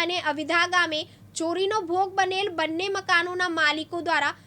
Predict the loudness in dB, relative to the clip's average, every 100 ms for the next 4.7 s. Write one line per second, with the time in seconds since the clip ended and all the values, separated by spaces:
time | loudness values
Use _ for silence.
0 | -8 -2 -2 -2 -4 -4 4 6 6 2
1 | 0 2 2 2 0 2 -4 -2 -2 -2
2 | -4 2 2 2 0 -2 -2 2 2 2
3 | 0 -4 -2 -2 -2 -4 -8 -6 -6 0
4 | 2 2 0 -2 -4 -8